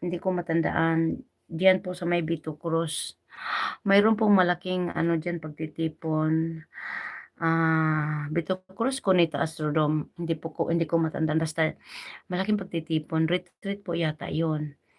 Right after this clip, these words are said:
Grabe talaga, ay, talagang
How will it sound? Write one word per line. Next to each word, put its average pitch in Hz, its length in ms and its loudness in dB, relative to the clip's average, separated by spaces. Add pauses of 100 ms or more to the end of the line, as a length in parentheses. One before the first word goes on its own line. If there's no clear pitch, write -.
(460)
Grabe 190 320 0
talaga, 165 560 2
ay, 160 160 -2 (160)
talagang 165 480 2